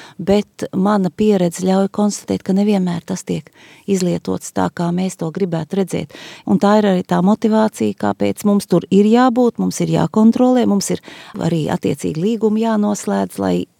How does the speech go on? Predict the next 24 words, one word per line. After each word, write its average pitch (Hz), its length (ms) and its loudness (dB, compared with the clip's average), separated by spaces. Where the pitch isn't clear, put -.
mūsu 208 460 4
ziedotā 175 680 2
nauda 226 540 4
tiktu 208 340 0
izlietota 196 520 -2
pareizi. 175 500 0
Un 185 140 2
es 190 160 -2
konstatēju 214 640 0
pagājušajā 208 540 0
sasaukumā, 190 540 0
ka 190 120 -6
tiešām 214 420 0
ļoti 190 320 0
bieži 185 340 0
tā, - 140 -6
mēs 196 340 2
dodam 180 340 -2
naudu 262 360 0
un 202 140 0
ķīnieši 196 440 0
par 170 160 -2
to 185 120 0
piegādā 170 600 0